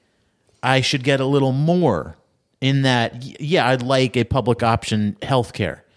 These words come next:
I'd like, you know, uh, maybe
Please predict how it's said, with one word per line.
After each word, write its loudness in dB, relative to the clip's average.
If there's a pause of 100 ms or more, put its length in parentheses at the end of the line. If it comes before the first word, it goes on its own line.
(300)
I'd 0
like, 0
you -2
know, -2 (140)
uh, 0
maybe 0